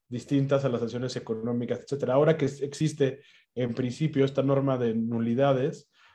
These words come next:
pues sí hay algunos riesgos. Entonces, pues lo que tienen que hacer las autoridades electorales es ser, eh, prospectivos respecto de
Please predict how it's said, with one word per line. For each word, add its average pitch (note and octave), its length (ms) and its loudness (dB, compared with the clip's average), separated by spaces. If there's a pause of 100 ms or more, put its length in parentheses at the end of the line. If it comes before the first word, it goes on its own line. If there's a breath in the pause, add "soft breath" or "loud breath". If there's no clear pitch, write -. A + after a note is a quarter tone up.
(180 soft breath)
pues A#2+ 160 -6
sí C3+ 160 4
hay C3 420 4 (300)
algunos A#2+ 420 0
riesgos. B2 440 0
Entonces, F3 500 2 (240 soft breath)
pues B2+ 160 -6
lo C3+ 100 0
que C#3 80 -2
tienen D#3+ 220 4
que D#3 80 2
hacer D3 180 2
las D3 120 2
autoridades C#3+ 400 2
electorales C3+ 480 2
es D3 120 0
ser, C#3 300 0 (480)
eh, A#2 480 0
prospectivos D3 680 2
respecto C3+ 480 0
de D3+ 380 6